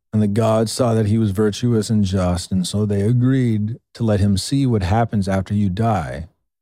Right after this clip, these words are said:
but that he would have to come back and tell everybody what happened in the rest of his life. He would basically be like a priest or a preacher to tell this gospel. So he dies, and, um, his soul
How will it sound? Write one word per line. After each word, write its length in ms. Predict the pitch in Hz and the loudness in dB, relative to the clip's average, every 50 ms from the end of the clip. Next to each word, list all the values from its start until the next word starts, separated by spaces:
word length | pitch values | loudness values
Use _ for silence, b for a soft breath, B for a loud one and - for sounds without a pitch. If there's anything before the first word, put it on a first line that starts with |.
| _ _ _ _ _ _ _ _ _ - | _ _ _ _ _ _ _ _ _ -4
but 120 | 110 101 | -2 0
that 120 | 104 98 | 0 0
he 100 | 87 110 110 | 2 2 2
would 100 | 107 95 | 2 2
have 120 | 101 95 | 0 0
to 60 | - | -2
come 260 | 95 - 117 120 117 110 | -4 -4 -2 0 2 2
back 340 | 101 92 87 87 87 - | 2 0 0 -2 -2 -4
and 120 | 92 87 - | -4 -6 -4
tell 180 | - 113 113 | -2 -2 -2
everybody 420 | 110 98 92 85 90 85 78 78 76 | 0 -2 -2 -2 -4 -4 -4 -4 -6
what 180 | 80 85 80 | -6 -8 -6
happened 460 | 76 85 82 82 - - 85 80 78 76 | -6 -4 -4 -4 -6 -8 -10 -12 -12 -12
in 60 | 71 | -12
the 60 | 73 | -10
rest 200 | 78 78 76 - | -10 -10 -12 -12
of 40 | - | -12
his 140 | 80 76 - | -12 -10 -8
life. 280 | 82 78 73 73 73 - | -6 -6 -6 -6 -6 -6
He 80 | 82 | -6
would 100 | 78 73 | -6 -6
basically 420 | 73 73 71 - - - 76 76 73 | -6 -8 -10 -10 -12 -10 -10 -8 -8
be 220 | 71 73 73 73 | -8 -8 -8 -6
like 300 | 73 69 67 67 67 - | -6 -6 -6 -6 -8 -8
a 100 | 69 67 | -10 -12
priest 480 | 67 - - - 80 73 69 69 - - | -12 -12 -8 -6 -6 -4 -6 -6 -8 -8
or 100 | 69 67 | -8 -8
a 60 | 67 | -8
preacher 500 | - - 76 69 - - 69 62 62 64 - | -10 -12 -14 -12 -12 -10 -10 -8 -8 -8 -10
to 100 | - 71 | -10 -12
tell 440 | 71 - - 73 67 64 60 62 - | -12 -10 -10 -8 -6 -6 -6 -8 -8
this 200 | - 135 131 - | -8 -10 -10 -10
gospel. 520 | - 135 131 - - - - 117 110 - _ _ _ _ _ _ _ _ _ _ _ _ _ _ _ _ _ _ _ _ _ _ | -8 -8 -8 -8 -10 -14 -14 -16 -16 -16 _ _ _ _ _ _ _ _ _ _ _ _ _ _ _ _ _ _ _ _ _ _
So 200 | - - - 101 | -6 -2 0 0
he 100 | 110 113 | 2 2
dies, 480 | 107 107 85 67 67 90 110 - - _ _ _ _ _ _ _ _ _ _ _ _ | 0 -2 -4 -4 -6 -8 -10 -10 -14 _ _ _ _ _ _ _ _ _ _ _ _
and, 600 | - 123 120 117 117 113 110 107 98 92 90 95 - - | -2 0 0 2 2 2 2 2 2 0 0 -4 -4 -2
um, 480 | - 113 113 110 110 107 101 95 90 87 | 0 0 2 2 2 2 2 2 2 0
his 320 | 85 - 113 107 92 - | 0 0 0 -2 -2 -2
soul 720 | - - 143 139 151 151 147 131 113 101 95 98 101 98 | -4 -2 0 2 2 2 2 2 0 0 0 0 -2 -4